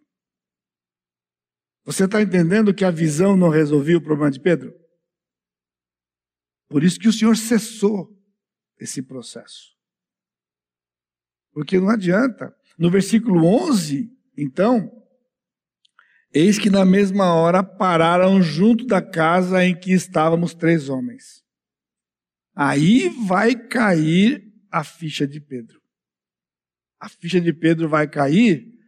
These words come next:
porque o terceiro aspecto do nosso texto é que o Espírito Santo age no processo.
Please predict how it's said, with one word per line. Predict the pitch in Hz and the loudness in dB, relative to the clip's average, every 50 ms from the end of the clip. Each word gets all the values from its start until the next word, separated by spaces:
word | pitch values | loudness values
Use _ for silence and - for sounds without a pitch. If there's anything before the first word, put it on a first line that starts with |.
| _ _ _ _ _ _ | _ _ _ _ _ _
porque | - 143 139 139 160 | -8 -6 -2 -2 -2
o | 160 | -2
terceiro | 147 160 160 143 147 160 160 | 0 -2 -4 -2 -2 -2 -2
aspecto | 156 147 - - - 160 180 175 170 - 165 | -2 -2 -6 -6 -4 -4 -4 -4 -6 -10 -16
do | 147 147 | -8 -6
nosso | 160 156 139 139 135 120 | -4 -4 -4 -6 -12 -8
texto | _ 165 180 233 214 202 - - - - - _ _ _ _ _ _ _ | _ -2 0 0 0 -4 -8 -14 -18 -20 -20 _ _ _ _ _ _ _
é | 139 135 | -4 -4
que | 135 - - 160 | -2 -2 -2 -2
o | |
Espírito | 160 - - - - 185 185 185 190 180 - 175 175 | -2 -4 -8 -4 -2 0 2 2 2 0 -2 -6 -6
Santo | 170 - - 165 165 170 165 175 175 160 | -6 -4 -2 -2 -2 -2 -4 -6 -6 -4
age | 156 151 151 156 156 143 139 165 160 | -2 0 0 0 -2 -4 -6 -8 -10
no | 165 160 147 | -10 -10 -12
processo. | - - 139 131 - - - - _ - _ _ _ _ | -14 -16 -18 -18 -18 -20 -20 -20 _ -20 _ _ _ _